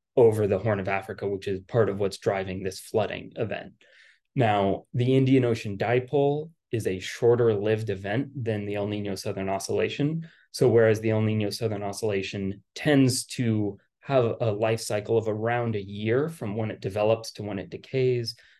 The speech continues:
the Indian Ocean dipole often develops and decays in more of a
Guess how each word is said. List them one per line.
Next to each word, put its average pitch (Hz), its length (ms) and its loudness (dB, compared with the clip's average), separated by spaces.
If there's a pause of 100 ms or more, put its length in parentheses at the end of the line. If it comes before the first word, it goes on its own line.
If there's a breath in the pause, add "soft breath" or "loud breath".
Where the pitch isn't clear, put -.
(120)
the 117 300 0
Indian 160 300 4
Ocean 120 260 0
dipole 101 600 -6
often 117 480 0
develops 101 500 0
and 104 120 -4
decays 98 580 -4
in 98 420 -2 (480 soft breath)
more 143 400 6
of 120 140 4
a 98 580 0